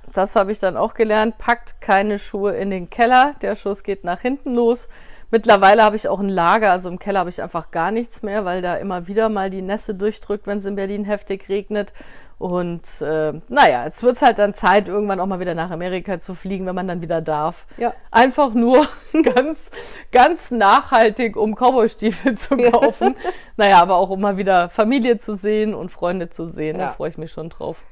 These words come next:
Speaker 2: Ja, nicht nur Amerika. Also
Speaker 1: Alles.
Speaker 2: es gibt so verschiedene Destinationen, wo es mich jetzt dann bald wieder hinzieht.
Speaker 1: Ja.
Speaker 2: Ja.
Speaker 1: Ich habe auch festgestellt, wenn man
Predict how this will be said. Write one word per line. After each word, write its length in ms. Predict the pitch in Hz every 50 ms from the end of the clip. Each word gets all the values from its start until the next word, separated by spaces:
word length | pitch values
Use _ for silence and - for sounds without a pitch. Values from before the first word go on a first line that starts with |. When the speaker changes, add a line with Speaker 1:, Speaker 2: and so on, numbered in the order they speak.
| - - -
Speaker 2:
Ja, 180 | - 175 165 165
nicht 200 | 196 226 220 -
nur 120 | 233 214
Amerika. 720 | 170 165 175 175 175 170 170 160 - - 165 147 147 151 - - - - -
Also 600 | 180 185 190 180 185 190 185 180 180 180 180 175 - - - - - - - -
Speaker 1:
Alles. 400 | 180 175 180 180 - 185 185 -
Speaker 2:
es 180 | - - -
gibt 220 | - 254 208 - -
so 80 | 240
verschiedene 500 | 226 - 220 214 - 240 226 190 202 196
Destinationen, 1040 | 175 - 180 180 - - 214 202 196 185 185 196 - - 214 202 196 196 196 190 170
wo 80 | 180
es 140 | 180 180 - 165
mich 180 | 175 - -
jetzt 300 | - 185 175 - - -
dann 140 | 175 185 170
bald 240 | 175 170 175 175 -
wieder 140 | 185 165 165
hinzieht. 640 | 175 196 185 175 170 - - 208 185 180 175 - - - - - - - - - - - - - - -
Speaker 1:
Ja. 220 | - 208 202 208 - - - -
Speaker 2:
Ja. 180 | - - - - - - - - - -
Speaker 1:
Ich 140 | 226 208 -
habe 160 | 240 254 -
auch 120 | 208 240 226
festgestellt, 920 | - 240 254 302 - - 277 269 - - 240 240 247 269 302 294 - - -
wenn 200 | 196 208 220 254
man 240 | 247 233 226 220